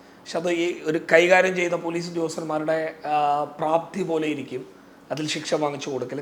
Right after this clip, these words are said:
കൃത്യമായിട്ടുള്ള തെളിവുകൾ, കൃത്യമായിട്ടുള്ള, ആ, കാര്യങ്ങളൊക്കെ ഉൾക്കൊള്ളിച്ച് വളരെ കൃത്യമായ ഒരു റിപ്പോർട്ട് കോടതിയിൽ കൊടുത്തു കഴിഞ്ഞാൽ, കുറ്റപത്രത്തിൽ കൊടുത്തു കഴിഞ്ഞാൽ,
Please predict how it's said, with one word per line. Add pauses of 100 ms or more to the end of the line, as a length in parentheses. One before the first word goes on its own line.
കൃത്യമായിട്ടുള്ള
തെളിവുകൾ, (100)
കൃത്യമായിട്ടുള്ള, (640)
ആ, (160)
കാര്യങ്ങളൊക്കെ
ഉൾക്കൊള്ളിച്ച് (160)
വളരെ
കൃത്യമായ
ഒരു
റിപ്പോർട്ട് (100)
കോടതിയിൽ (240)
കൊടുത്തു
കഴിഞ്ഞാൽ,
കുറ്റപത്രത്തിൽ (120)
കൊടുത്തു
കഴിഞ്ഞാൽ,